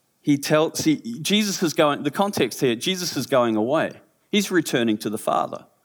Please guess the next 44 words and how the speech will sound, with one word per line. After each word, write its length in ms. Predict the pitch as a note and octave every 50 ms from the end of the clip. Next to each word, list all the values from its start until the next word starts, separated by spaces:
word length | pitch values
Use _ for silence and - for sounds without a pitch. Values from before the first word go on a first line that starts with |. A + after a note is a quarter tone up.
| _ _ - - - _
which 180 | F3+ F3 -
is 80 | E3+ D#3
going 240 | - F3+ F#3 F#3 E3+
to 120 | - D3
leave 420 | C3+ C3+ E3 G3 F3 B2+ A#2 -
the 100 | - C3
disciples 540 | G#2+ B2 - - C3+ B2 B2 A#2+ - A#2 -
alone. 480 | A#2 G#2 G#2 C#3+ E3 D3+ - - - - _ _ _ _ _ _ _ _ _ _ _ _ _ _ _ _ _ _
Now, 180 | - E3+ F3 C#3+
if 120 | E3 D#3
Jesus 420 | - G3 A#3+ B3+ B3+ D4 A#3+ - -
is 100 | G3 -
going 300 | - G3+ F3 E3+ E3 D#3+
away, 360 | D3 D#3+ A3 B3 A#3+ F3 D3
that 200 | C#3+ G3+ F#3+ -
means 260 | F#3+ F3 E3 D#3 -
he's 200 | - D#3 C3 -
going 240 | - C#3 B2 B2 A#2+
to 100 | - D#3
be 180 | C3+ D#3 D3
absent. 440 | - A#3 C4+ - - - C3 G#2 E2+
He's 160 | B2 D#3 D3+
not 180 | D#3 D#3+ - -
going 160 | B2 B2 B2
to 80 | A#2 C3
be 120 | C3+ D3
present. 500 | D3 - - A#3 B3 B3 - - - - - - -
So 160 | - A3 G3+
how 200 | F#3 A#3 C4+ D4
are 80 | A#3+
people 340 | - - B3+ A#3+ A#3 B3 G#3+
going 240 | F#3+ G#3+ G3 G#3 G3+
to 100 | G3+ G3+
see 340 | F#3 - - - B3 A3+ G3
Jesus 760 | D#3 D3 F3+ B3 C#4 F4 C4 C3 D#2+ - - - - - - _ _ _ _ _ _ _
when 160 | - - G#3
he's 200 | G3+ G#3 G#3 F3+
gone? 560 | E3 - A3 A#3+ C#4 D4 B3 C#3 G#2 D#2+ - - - _ _ _ _ _ _ _ _ _ _ _ _ _ _ _ _ _ _ _ _ _ _ _ _ _ _ _ _ _ _ _ _
Well, 160 | - F3 F3+
he 140 | F#3 A#3+ B3
gives 300 | G#3 F#3+ E3+ C3+ A#2+ -
them 140 | C3+ B2 A#2+
the 120 | C3 D3
answer. 480 | G#3 C4 D4 D4+ - - C3+ - -